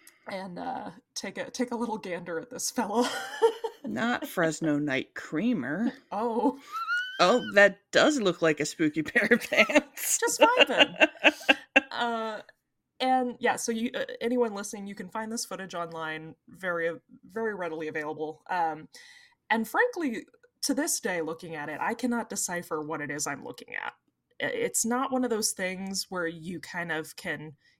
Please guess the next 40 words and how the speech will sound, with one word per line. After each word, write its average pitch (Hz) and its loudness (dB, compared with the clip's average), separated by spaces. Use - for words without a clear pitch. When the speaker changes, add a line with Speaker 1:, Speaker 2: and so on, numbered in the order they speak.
Speaker 1:
easily 175 -2
be 165 -4
like, 170 -2
"Oh, 247 2
well, 233 4
that's 226 0
clearly 214 0
a, 180 -2
a 190 -6
trick - -6
of 196 -6
the 190 -4
light," 175 -4
or 175 -8
"There's, 180 -10
like, 185 -10
a 175 -4
reflection 185 -4
over 185 -6
here." 175 -6
You 208 0
can 196 -2
see 214 2
his 185 -2
little 175 -4
shadow. 294 2
You 175 -6
see 214 2
him 190 -6
just - -2
scurrying. 277 2
It's 233 2
like, 208 -2
nope, 220 -4
that's - 0
straight 190 0
up 214 -4
a 202 -2
pair 175 -2
of, 190 -8